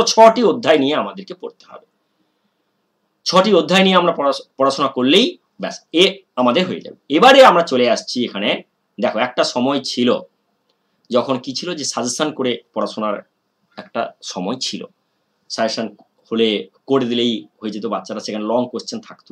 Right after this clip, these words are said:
কিন্তু আজকের দিনের সাজেশন কোনোভাবেই কাজ করবে না, আমাদেরকে কি করতে হবে? খুঁটিয়ে খুঁটিয়ে পড়তে হবে। কেন, কেন খুঁটিয়ে খুঁটিয়ে পড়তে হবে? তার সুন্দর একটি ব্যাখ্যা যদি আমরা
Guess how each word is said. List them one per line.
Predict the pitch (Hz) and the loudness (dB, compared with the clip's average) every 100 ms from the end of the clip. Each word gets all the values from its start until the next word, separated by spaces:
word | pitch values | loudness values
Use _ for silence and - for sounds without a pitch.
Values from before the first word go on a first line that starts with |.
| - | -10
কিন্তু | 127 | -6
আজকের | 107 101 139 | -6 -6 -10
দিনের | 123 135 - _ _ _ - | -6 -6 -6 _ _ _ -8
সাজেশন | 104 135 - 156 165 - _ - | -6 -6 -2 0 0 -4 _ -10
কোনোভাবেই | 107 113 107 90 92 107 107 92 | -6 -6 -8 -10 -8 -8 -8 -8
কাজ | 90 - - | -8 -10 -14
করবে | 90 80 87 85 | -14 -12 -12 -12
না, | 85 - _ _ _ | -12 -14 _ _ _
আমাদেরকে | 127 175 196 202 185 | -2 0 0 -4 -6
কি | 202 | -4
করতে | 202 | -4
হবে? | 196 - | -6 -10
খুঁটিয়ে | - 269 302 302 202 | -2 0 6 6 4
খুঁটিয়ে | 185 147 | -2 -2
পড়তে | - - 92 | -4 -10 -16
হবে। | 87 - - | -18 -8 0
কেন, | 156 185 233 - _ _ - | 2 4 0 -4 _ _ 0
কেন | 156 202 | 2 2
খুঁটিয়ে | 196 190 185 | -2 -6 -8
খুঁটিয়ে | 185 180 | -10 -10
পড়তে | - - | -14 -12
হবে? | 170 - _ _ _ _ _ - - _ _ | -14 -16 _ _ _ _ _ -20 -20 _ _
তার | 160 170 - | 4 4 4
সুন্দর | 226 240 262 277 262 - _ _ _ | 4 10 12 12 8 2 _ _ _
একটি | - 160 147 | -6 2 2
ব্যাখ্যা | - - 185 | 2 0 -2
যদি | 143 143 | 2 2
আমরা | 139 139 | 4 6